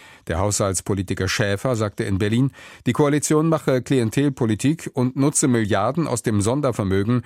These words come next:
für die Infrastruktur, um Haushaltslöcher zu stopfen. Er sprach von Verschiebebahnhöfen und Buchungstricks.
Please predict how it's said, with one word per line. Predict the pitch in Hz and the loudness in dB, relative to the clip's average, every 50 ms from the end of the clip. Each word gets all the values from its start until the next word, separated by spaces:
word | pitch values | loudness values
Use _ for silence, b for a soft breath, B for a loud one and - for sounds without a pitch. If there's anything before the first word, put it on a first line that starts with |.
| B B | B B
für | - - 107 | -4 -2 -2
die | 92 92 - | -2 -2 -2
Infrastruktur, | 117 110 107 - - 123 117 - - 131 120 101 - 135 139 151 160 160 B B B B B B | -2 -2 -2 0 -2 -4 -4 -2 -2 -4 -4 -2 0 2 2 2 2 0 B B B B B B
um | - 123 110 92 | -2 0 2 2
Haushaltslöcher | 104 113 117 - - 95 95 95 - - 110 101 98 - 107 95 90 | 2 2 0 0 0 -2 -2 -2 -2 0 0 0 0 0 -2 -2 -2
zu | - 104 | -2 -4
stopfen. | 90 - 117 101 87 - - 107 90 80 B B B B B B B | -2 -2 -2 -2 -2 -2 -2 -2 -2 -2 B B B B B B B
Er | - 131 | -4 -4
sprach | - - 120 101 101 101 | -2 0 0 0 0 -2
von | - - 117 104 98 90 - | -2 -2 -2 -2 -2 -6 -8
Verschiebebahnhöfen | - - 117 107 - - 165 160 135 117 90 - 101 95 98 95 92 98 101 92 - - 110 104 | -4 -2 -2 -2 0 0 0 2 2 0 0 0 -2 0 0 0 0 0 0 -2 -2 -2 -2 -2
und | - 104 104 95 - - _ | -2 -2 -2 -2 -4 -6 _
Buchungstricks. | - 147 135 - - 90 73 73 - - - - - 71 - - - | 0 0 0 0 -2 -6 -4 -4 -6 -6 -4 -6 -8 -4 -4 -4 -4